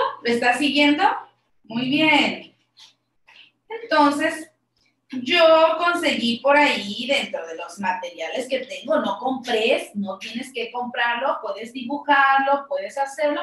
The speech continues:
pero si tienes estos tipos de ojito, yo se lo voy a pegar a mi círculo, a mi carita que estoy haciendo, y se lo voy a poner de esta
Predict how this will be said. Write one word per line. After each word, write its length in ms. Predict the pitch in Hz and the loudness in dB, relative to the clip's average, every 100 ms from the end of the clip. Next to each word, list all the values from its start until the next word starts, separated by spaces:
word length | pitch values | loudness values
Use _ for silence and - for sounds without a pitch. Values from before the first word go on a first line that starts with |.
| 320 | -6
pero 160 | 226 | -8
si 180 | 208 - | -10 -12
tienes 280 | 214 240 294 | -10 -4 -2
estos 300 | 285 311 - | -2 -6 -12
tipos 280 | - - 277 | -16 -6 -4
de 80 | 302 | -4
ojito, 480 | 294 - 277 294 - _ - _ _ | -6 -8 -6 -8 -10 _ -20 _ _
yo 220 | - 381 330 | -4 -2 0
se 140 | 277 | 0
lo 220 | 233 202 185 | 0 -2 -4
voy 200 | 190 208 | -4 -2
a 160 | 226 | -4
pegar 440 | 359 302 262 247 240 - - - _ _ _ _ _ - | -6 -4 0 0 0 -6 -16 -20 _ _ _ _ _ -8
a 200 | 269 277 | -4 0
mi 180 | 294 294 | 0 -2
círculo, 680 | - 320 311 - - 196 180 | -2 -2 0 -2 -8 -6 -6
a 80 | 180 | -6
mi 180 | 202 | -10
carita 540 | 214 208 247 - 277 277 | -4 -4 -4 -6 -6 -6
que 80 | 196 | -16
estoy 320 | - 185 196 | -10 -10 -6
haciendo, 540 | 240 285 285 262 277 320 - _ _ _ _ _ - | -6 0 0 0 -4 -6 -8 _ _ _ _ _ -6
y 220 | 349 370 | -6 -4
se 140 | 339 | -2
lo 180 | 285 - | -2 -2
voy 200 | 202 202 | -2 0
a 140 | 208 - | -2 0
poner 440 | 294 285 220 220 - _ _ _ _ | 2 2 2 -4 -10 _ _ _ _
de 520 | 196 202 185 185 185 | -12 -10 -8 -10 -12
esta 460 | - 240 - - | -10 -4 -4 -4